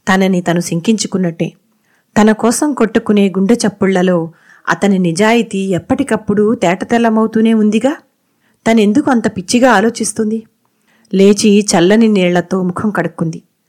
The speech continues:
అద్దంలో చూస్తూ చిన్న స్టిక్కర్ బొట్టు ముఖానికి అతికించుకుంది. జీవితం పొడవునా మింగుడు పడని చేదు అనుభవాలతో మెరుపు కోల్పోయి చిక్కిపోయిన పలచని చెంపలు, అనుక్షణం దుఃఖంతో అలసిపోయిన కళ్ళు.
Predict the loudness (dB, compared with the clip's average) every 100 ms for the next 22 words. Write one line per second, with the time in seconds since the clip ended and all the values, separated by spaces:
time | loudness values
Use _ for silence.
0 | _ _ _ _ 0 2 2 0 -2 -6
1 | -2 -2 -2 -6 -6 0 0 -2 -6 -4
2 | -2 0 -2 -2 -2 -2 -2 -2 -2 -2
3 | -6 -6 -6 -6 -10 -10 -18 _ _ _
4 | _ _ 2 4 4 2 2 2 4 4
5 | 6 4 4 2 2 2 2 2 2 2
6 | 0 0 4 4 4 2 0 -2 0 0
7 | 0 -4 -2 -2 -2 -2 -2 -2 -4 -6
8 | -10 -16 _ _ _ _ _ -10 -4 -2
9 | 0 0 0 -2 -4 -2 -4 -4 -6 -6
10 | -6 -8 -14 _ _ _ _ _ 0 0
11 | -2 -2 -2 -2 -4 -6 -4 -4 -2 -2
12 | -2 -2 -4 -2 -2 -2 -4 -4 -4